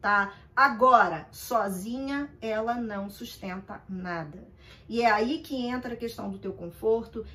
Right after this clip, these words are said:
é aí que entra a questão de você estar se sentindo bem com o que você está vestindo. Espero que esse vídeo te ajude. Se você tiver dúvidas, deixa aqui embaixo, que a gente faz outros conteúdos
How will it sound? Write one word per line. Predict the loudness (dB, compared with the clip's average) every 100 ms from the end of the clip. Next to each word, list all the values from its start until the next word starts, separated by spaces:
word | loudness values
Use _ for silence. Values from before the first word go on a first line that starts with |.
| -8
é | 0
aí | 2 2 -2
que | -6 -6
entra | -6 -8
a | -10
questão | -10 -10 -8 -8
de | -6
você | -8 -8 -2 -2
estar | -2 -4 -4 -4
se | -10
sentindo | -10 -8 -8 -8 -8
bem | -6 -6 -6 -8
com | -10
o | -12
que | -10
você | -12 -8 -6 -6 -6
está | -12 -12 -8 -8
vestindo. | -8 -12 -12 -12 -14 -16 -20 -20 -20 -20 -20 -18
Espero | -6 0 0 0
que | -4
esse | -6
vídeo | -8 -8 -8
te | -4
ajude. | -2 -2 -6 -6 -8 -10
Se | -12
você | -14 -14
tiver | -10 -4 -4
dúvidas, | -4 -8 -6 -8
deixa | -6 -8 -8
aqui | -12 -10
embaixo, | -4 -2 -4 -8 -16 -10
que |
a | -8
gente | -6 -10
faz | -6 -6 -2
outros | -4 -4 -8 -12
conteúdos | -10 -8 -6 -6 -6 -8 -12